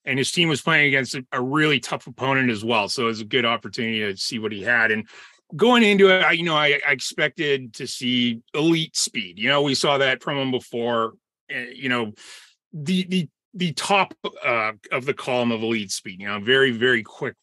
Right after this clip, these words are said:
uh, football player. And that's what I saw. The speed is absolutely there. It's as advertised.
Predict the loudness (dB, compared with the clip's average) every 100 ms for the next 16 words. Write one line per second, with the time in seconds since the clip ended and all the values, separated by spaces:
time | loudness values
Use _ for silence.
0 | _ -16 -12 -6 -4 -2 -2 -2 0 2
1 | 4 2 2 2 2 0 -6 -6 -6 -6
2 | -4 -2 0 -2 -4 0 0 2 0 -2
3 | -4 -4 -2 0 0 0 -4 -4 -2 0
4 | 0 -2 -2 -6 -4 -2 -2